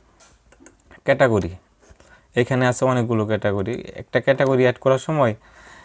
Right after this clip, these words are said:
এ, ক্যাটাগরির নাম দিতে হবে, তারপরে এখানে মেনু ক্যাটাগরি সিলেক্ট করতে হবে। এখানে পাঁচটা মেনু ক্যাটাগরি আছে, এই যে এই পাঁচটা মেনু ক্যাটাগরি যে কোনো একটা সিলেক্ট করতে হবে, মানে কোনটার under-এ রাখতে চাই। তারপরে এখানে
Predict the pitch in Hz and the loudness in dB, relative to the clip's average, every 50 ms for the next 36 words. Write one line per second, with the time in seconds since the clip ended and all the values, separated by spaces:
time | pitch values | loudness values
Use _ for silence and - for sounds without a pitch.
0 | - _ - 113 113 113 110 - 139 131 139 131 127 127 120 120 120 120 123 127 | -12 _ 0 2 4 4 4 4 4 4 6 4 6 4 4 4 4 4 4 4
1 | 139 135 131 139 123 117 113 107 107 117 127 127 - 120 120 117 110 117 117 117 | 2 2 2 2 2 4 4 4 4 2 2 2 2 2 2 2 2 2 2 4
2 | 117 117 113 - 123 120 113 110 117 120 127 127 - 135 127 - 131 123 123 117 | 2 2 2 0 0 0 2 4 4 4 2 2 0 0 0 2 2 2 2 0
3 | 117 - - 120 117 113 - - 123 107 101 - - 98 95 92 92 95 98 - | -2 -4 -2 -2 -2 -2 -2 -4 -4 -4 -4 -2 -2 -2 -2 0 -2 -4 -2 -2
4 | 117 113 117 117 135 135 - - - 123 123 123 123 127 123 139 127 - 123 120 | -4 -4 0 0 -2 -2 -2 -4 -4 -2 0 0 0 0 -2 -2 -2 0 0 0
5 | 117 107 107 104 98 - - - 95 101 - _ _ _ _ _ _ _ _ _ | 0 0 0 0 0 -2 -6 -12 -12 -14 -18 _ _ _ _ _ _ _ _ _
6 | _ _ _ _ _ _ _ _ _ 107 107 107 110 117 117 113 - 127 127 - | _ _ _ _ _ _ _ _ _ -6 -6 -2 -2 -2 -2 0 0 -2 -2 -2
7 | - - 120 117 120 120 120 123 123 120 135 123 - 127 120 120 123 151 165 160 | 0 0 0 2 2 0 2 0 2 0 2 2 2 2 2 2 2 2 0 0
8 | 120 120 113 110 127 127 - - 131 123 120 - - 120 - - 127 120 113 113 | 0 -4 -2 0 0 0 2 0 -2 -2 -4 -4 -4 -6 -4 -2 -2 -2 -2 -2
9 | - 110 101 - 107 98 92 95 92 98 104 107 101 - - 147 151 143 147 143 | -4 -6 -4 -2 -2 -2 -2 -2 -4 -4 -4 -4 -6 -4 -4 -4 -2 2 4 4
10 | 135 131 131 127 127 123 120 123 123 117 - - 101 - - 95 87 85 - _ | 6 4 4 2 2 2 4 2 0 0 -2 -8 -8 -4 -4 -6 -6 -8 -12 _
11 | _ _ _ - _ _ _ _ _ - 151 147 147 - 156 147 147 143 131 139 | _ _ _ -20 _ _ _ _ _ -2 -2 -2 0 0 0 0 0 0 0 0
12 | 131 127 127 127 120 113 | -2 0 0 -2 -2 -4